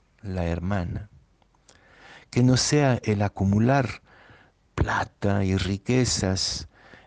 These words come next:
en detrimento de los demás, sino el compartir el valor máximo. Hay una violencia del amor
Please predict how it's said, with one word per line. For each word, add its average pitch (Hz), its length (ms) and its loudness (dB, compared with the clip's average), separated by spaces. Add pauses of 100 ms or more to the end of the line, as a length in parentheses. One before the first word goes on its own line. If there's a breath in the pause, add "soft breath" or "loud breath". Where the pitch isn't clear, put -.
(100)
en 92 220 0
detrimento 101 840 2
de 95 140 -2
los 92 260 -4
demás, 127 680 -2 (760 soft breath)
sino 101 680 -2
el 87 200 -2
compartir 85 1000 0
el 92 240 -2
valor 90 440 -2
máximo. - 760 -8 (1200 loud breath)
Hay 156 380 0 (440 loud breath)
una 135 380 4
violencia 101 960 0
del 101 300 0
amor 95 580 -2